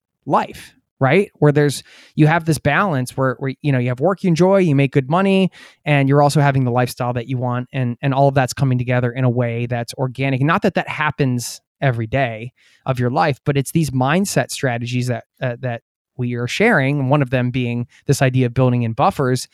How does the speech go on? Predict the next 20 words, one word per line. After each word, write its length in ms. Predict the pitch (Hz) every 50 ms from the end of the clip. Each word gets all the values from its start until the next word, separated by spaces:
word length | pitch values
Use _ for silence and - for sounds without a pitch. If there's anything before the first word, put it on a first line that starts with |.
| - - - - - _ _ _ _ _ _
that 300 | - 147 165 165 160 - _ _ _ _ _ _ _ _ _ _ _ _ _ _ _ _ _ -
h-, 100 | - - - _
sets 460 | - - - - 247 262 254 - -
you 140 | 233 220 170
up 200 | 151 180 190 -
for 220 | - - 175 160
a 60 | 143 135
foundation 800 | - 160 151 147 139 131 131 147 165 170 - 214 202 208 208 196
to 120 | - -
be, 640 | 143 117 113 139 139 143 147 147 147 147 143 147 127 _ _ _ _ _ _ _ _ _ _ _ _ _ _ _ _ _ _ _ _ _ - 151 151 151
I 120 | 165 170
guess, 200 | 190 226 - 156
mentally 640 | 147 143 151 180 208 - - 208 196 185 185 180 156
stronger 580 | 139 - - - 151 143 156 190 208 180 151 139
and 140 | 135 135 131
may-, 100 | 139 139
maybe 280 | 135 147 151 151 147
more 180 | 139 143 147 143
mentally 380 | 135 131 143 151 - 156 147
healthy 440 | 127 143 143 139 - 151 135 127 -